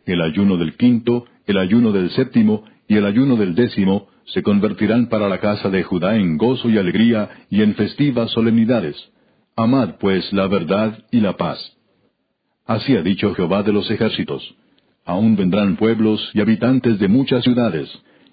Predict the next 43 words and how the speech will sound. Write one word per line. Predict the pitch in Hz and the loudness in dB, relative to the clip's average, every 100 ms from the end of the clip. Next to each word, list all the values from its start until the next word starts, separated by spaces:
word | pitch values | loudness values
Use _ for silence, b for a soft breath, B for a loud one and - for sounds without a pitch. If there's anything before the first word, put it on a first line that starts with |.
| _ | _
y | 104 | -2
vendrán | 92 85 76 98 | 0 0 0 0
los | 95 92 | 0 -2
habitantes | 92 90 107 107 95 | -2 0 0 0 0
de | 90 | 0
una | 101 101 | 2 2
ciudad | 92 90 98 85 | 0 -2 0 0
a | |
otra | 95 120 113 101 | 0 0 0 -2
y | 85 | -2
dirán, | 90 98 107 98 B B B - | 0 2 2 0 B B B -6
Vamos | 104 139 123 120 | -2 0 0 0
a | |
implorar | 104 98 95 110 | 0 0 0 0
el | 104 | -2
favor | 101 98 117 | -2 0 0
de | 104 95 | 0 -2
Jehová | 87 82 101 101 B B - | -2 -2 -4 -6 B B -6
y | |
a | 101 | -2
buscar | 113 110 - 127 | 0 0 0 0
a | 120 | 0
Jehová | 107 95 107 | 0 0 0
de | 107 | 0
los | 104 - | -2 -2
ejércitos. | 104 120 - 90 - 65 - _ _ _ _ _ 85 | -4 -4 -6 -8 -8 -14 -18 _ _ _ _ _ -10
Yo | 80 95 | -4 -4
también | 98 98 104 123 | 0 0 2 2
iré. | 135 101 69 _ _ _ _ _ _ _ | 2 0 -4 _ _ _ _ _ _ _
Y | 104 | 0
vendrán | 107 120 143 110 | 2 2 2 2
muchos | 113 104 80 - | 2 0 -4 -2
pueblos | 98 95 95 90 | -2 0 -2 -2
y | 92 | -4
fuertes | - 104 - 90 | -2 -2 -2 -2
naciones | 87 - 110 107 - | -2 0 2 2 0
a | 90 | -2
buscar | 90 - 107 101 | -4 -2 -2 -2
a | 90 | -2
Jehová | 90 87 101 | -2 0 0
de | |
los | 95 87 | -2 -2
ejércitos | 90 117 110 101 101 98 | -4 -2 -2 -2 -2 -4